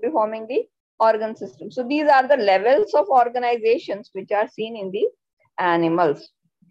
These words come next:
Okay. Now, based on that,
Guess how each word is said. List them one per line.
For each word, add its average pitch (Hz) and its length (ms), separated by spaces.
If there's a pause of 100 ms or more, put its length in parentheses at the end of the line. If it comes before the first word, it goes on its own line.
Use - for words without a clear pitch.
(720)
Okay. 180 340 (380)
Now, 226 460 (260)
based 254 400
on 269 240
that, 185 260